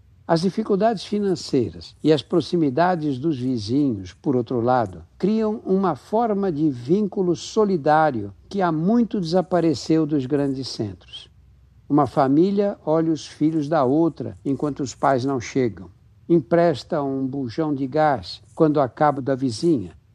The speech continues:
Ajuda a carregar os móveis em dia de mudança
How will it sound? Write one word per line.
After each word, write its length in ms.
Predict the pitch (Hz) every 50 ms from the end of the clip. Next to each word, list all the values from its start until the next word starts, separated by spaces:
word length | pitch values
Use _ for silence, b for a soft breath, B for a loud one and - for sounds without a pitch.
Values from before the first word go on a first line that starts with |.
| _ _ _
Ajuda 380 | - 165 143 156 202 208 175 160
a 20 |
carregar 520 | - 165 160 147 147 151 139 135 147 147
os 140 | 139 131 113
móveis 600 | 113 123 135 151 160 165 160 131 120 120 110 107
em 120 | 123 127 120
dia 180 | 113 135 135
de 120 | 120 131 131
mudança 720 | 131 127 123 113 127 139 147 147 139 - - - - -